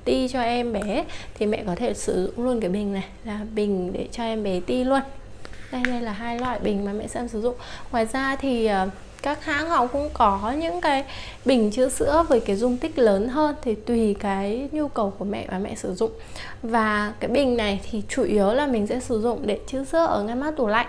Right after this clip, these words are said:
và để cho con uống luôn trong ngày hoặc là chỉ sang đến ngày hôm sau thôi. Có một số mẹ hỏi là "Thế thì cái bình chữ sữa này mình có thể để đông đá được không?" Thì đương nhiên là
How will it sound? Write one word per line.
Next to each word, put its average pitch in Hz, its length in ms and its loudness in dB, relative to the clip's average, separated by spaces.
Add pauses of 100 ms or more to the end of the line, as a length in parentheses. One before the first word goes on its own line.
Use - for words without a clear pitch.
(440)
và 202 120 0
để 170 160 2
cho 240 140 -2
con 240 280 0
uống 202 280 0
luôn 247 300 4
trong 247 220 0
ngày 214 140 0
hoặc 185 140 -2
là 180 120 -2
chỉ - 160 -8
sang 233 260 -4
đến 208 160 -2
ngày 233 120 -4
hôm 233 220 -4
sau 233 320 -2
thôi. 262 320 2 (560)
Có 208 280 4
một 311 160 6
số 302 220 6
mẹ 262 180 0
hỏi 254 280 0
là 220 140 2
"Thế 226 180 0
thì 294 120 0
cái 202 380 2 (200)
bình 254 280 6
chữ 254 160 0
sữa - 180 -2
này 294 160 0
mình 233 220 0
có 196 180 -2
thể 254 180 0
để 202 140 0
đông 247 220 0
đá 214 200 -4
được 277 140 0
không?" 302 280 6 (680)
Thì 202 340 4 (140)
đương 302 180 6
nhiên 359 160 6
là 339 120 6